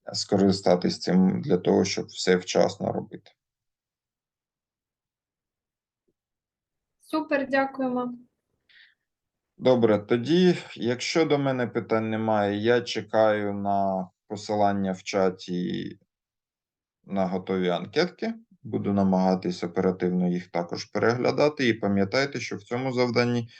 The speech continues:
Speaker 1: до вас всіх велике прохання проходити анкети один одного. Для того, щоб ви бачили, які, е, як будуть виглядати результати по, е, тим типам питань, які ви зробили.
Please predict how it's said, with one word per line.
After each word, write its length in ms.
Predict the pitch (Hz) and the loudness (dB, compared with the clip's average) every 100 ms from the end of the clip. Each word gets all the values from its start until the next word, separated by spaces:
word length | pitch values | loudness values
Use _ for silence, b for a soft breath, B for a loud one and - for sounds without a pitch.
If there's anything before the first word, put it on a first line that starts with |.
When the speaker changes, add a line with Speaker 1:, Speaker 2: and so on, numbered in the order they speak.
| B B _ - - - | B B _ -12 -10 -8
Speaker 1:
до 180 | 107 110 | 4 8
вас 260 | 117 113 | 8 6
всіх 320 | - - 113 110 | 2 -2 -2 4
велике 360 | 110 107 104 | 4 4 2
прохання 760 | 101 101 98 127 151 151 139 - _ | 0 -2 0 0 0 -2 -2 -4 _
проходити 600 | 120 110 - 120 123 117 | 0 0 2 -2 -2 0
анкети 520 | 101 98 95 104 104 | 0 0 -2 -6 -2
один 340 | 95 92 92 87 | -2 0 -2 -4
одного. 400 | 87 92 - - _ _ _ _ _ | -6 -10 -12 -18 _ _ _ _ _
Для 180 | 175 104 | -4 -2
того, 260 | 98 120 135 | 4 4 4
щоб 200 | - 98 - | 0 -6 -4
ви 100 | 101 | -2
бачили, 560 | 95 110 113 113 107 | 2 2 2 -2 -2
які, 600 | 101 92 92 104 104 98 - | -2 -4 -6 -2 0 0 -2
е, 320 | 82 98 82 | -2 -2 0
як 280 | 90 107 107 | 0 -2 -2
будуть 360 | 107 98 95 95 | -6 -4 -6 -2
виглядати 680 | 101 98 95 98 98 98 | -2 0 0 0 0 -2
результати 880 | 95 92 95 95 - 98 95 98 95 B B B _ - | -2 -2 -4 -8 0 0 2 -2 -4 B B B _ 0
по, 380 | 104 104 104 - | 2 6 6 4
е, 560 | - - 101 101 92 - | 2 2 2 2 -2 -2
тим 260 | 110 101 | 0 0
типам 440 | 101 98 101 95 90 | 0 -4 -2 -4 -2
питань, 400 | 92 123 139 123 | -2 0 0 0
які 460 | 95 90 104 113 | -4 -6 -4 -4
ви 480 | 95 92 101 101 95 | -2 0 2 2 0
зробили. 560 | - - 92 90 - - | -8 -6 -4 -2 -4 -4